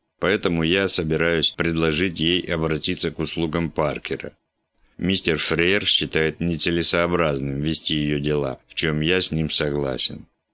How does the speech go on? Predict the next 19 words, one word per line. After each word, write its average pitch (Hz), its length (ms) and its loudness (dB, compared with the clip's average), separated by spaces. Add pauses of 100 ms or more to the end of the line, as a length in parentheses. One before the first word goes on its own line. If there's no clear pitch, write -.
(160)
Если 101 340 2
Маллой 82 520 2
не 82 180 -2
хранил 82 420 0
свою 76 300 0
документацию 78 920 -2
в 85 60 0
офисе, 92 640 -2
значит, 98 420 0
бумаги 85 480 2
заслуживают 78 880 0
того, 82 320 0
чтобы 78 340 0
мы 78 220 0
отыскали 78 720 -2
их 92 300 -2
в - 20 -20
первую 80 480 0
очередь. 71 640 -4